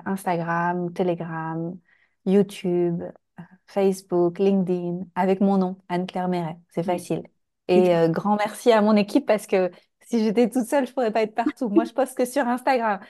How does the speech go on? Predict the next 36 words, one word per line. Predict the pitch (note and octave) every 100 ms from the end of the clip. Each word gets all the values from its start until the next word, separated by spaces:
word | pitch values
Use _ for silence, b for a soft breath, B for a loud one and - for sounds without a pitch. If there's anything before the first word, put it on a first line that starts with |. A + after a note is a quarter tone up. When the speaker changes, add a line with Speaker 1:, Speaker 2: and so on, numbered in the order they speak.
| B _
Speaker 1:
Si | B3
vous |
voulez | C#4 C4
les | B3 A#3+
trucs | C4 -
frais, | - C4+ C#4
c'est |
Instagram, | G#3 G#3 A3 G3+ A3 A#3+
c'est | B3
moi | G#3+ A#3+
qui | A#3+
poste | A#3+ A#3+ B3
et | F#3+
après, | G3 G3 A#3
mon | G#3 G#3
équipe, | G#3 C4+ A3
elle | G3
repartage | G#3 G#3 G3+ G3 G3 -
partout. | F#3 - - -
Speaker 2:
Partout. | A#3+ G3+ - B3+ - -
<laughs> | B3 - - - -
Et | G#3
t'as | G#3+
aussi | G#3+ B3+
un |
podcast | A#3+ G#3+ F#3 G3 - - _ _ -
que | G3+
je |
trouve | G#3 G#3
aussi | G#3 G#3+
très | B3
Speaker 1:
Oui, | A#3
j'ai | B3+
Speaker 2:
inspirant. | B3+ B3
Speaker 1:
un |
podcast. | A#3+ A3+ - F#3+ F3+